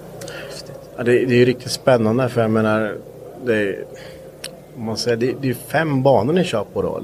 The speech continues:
tävlingsbanor. Och är det olika hur man, är det alltid samma banor eller är det liksom, hur sträckningen är olika varenda gång mellan banorna liksom? Vilken som är, om man ska säga, vilken ordning de kommer i?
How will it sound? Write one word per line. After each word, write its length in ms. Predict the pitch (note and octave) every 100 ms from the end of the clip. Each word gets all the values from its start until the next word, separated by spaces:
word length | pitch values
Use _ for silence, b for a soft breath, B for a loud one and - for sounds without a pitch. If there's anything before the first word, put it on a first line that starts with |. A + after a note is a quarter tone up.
| -
tävlingsbanor. 580 | G#2+ F#2+ - C#2 D#2 - - B B B B -
Och 100 | C3 B2+ -
är 100 | C#3
det 200 | A#2+ A#2
olika 480 | C#3 A#2+ G#2 - A#2
hur 280 | A#2 G#2 A2+
man, 380 | G#2+ G2+ G2+ G#2
är 120 | A2
det 140 | A2+
alltid 280 | G#2 G2+ A#2
samma 300 | - G2 B2
banor 400 | D3 C#3+ B2+ C3
eller 300 | C#3 A2+ A2+
är 160 | G#2+ G2+
det 280 | G2+ G2 F#2+
liksom, 500 | F#2+ - - F#2 F#2+ - -
hur 200 | A#2 B2
sträckningen 640 | A#2 - B2+ - - D3 E3+
är 40 |
olika 320 | B2 G2 G#2+
varenda 240 | G#2 G2 F#2+
gång 160 | E2+ A2+
mellan 320 | A2+ G2+ G#2+ B2+
banorna 320 | A#2 F2 D#2+
liksom? 380 | F2+ - F2 G#2
Vilken 480 | G2 A#2+ G#2+ F#2+
som 200 | - -
är, 220 | F#2+ F#2 F2 - - - - - - - - - - - -
om 140 | A#2+
man 100 | A2+
ska 120 | -
säga, 160 | A2+ A2
vilken 440 | G2+ - A2+ B2 B2
ordning 360 | C#3+ G2+ B2+
de 100 | D3+
kommer 280 | B2+ G#2+ F#2
i? 120 | C#2+